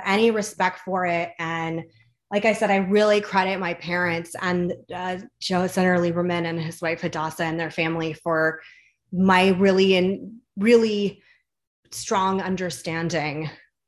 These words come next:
of anti-Semitism and Israel's, like,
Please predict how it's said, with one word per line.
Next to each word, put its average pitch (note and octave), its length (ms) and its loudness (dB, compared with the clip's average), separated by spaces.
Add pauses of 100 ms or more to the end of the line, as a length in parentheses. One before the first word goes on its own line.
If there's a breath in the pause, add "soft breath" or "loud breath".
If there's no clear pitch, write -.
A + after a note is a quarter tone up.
(280)
of E3+ 240 0 (440)
anti-Semitism G3+ 840 4
and D#3+ 460 -4
Israel's, F3 580 -4
like, F#2 200 -8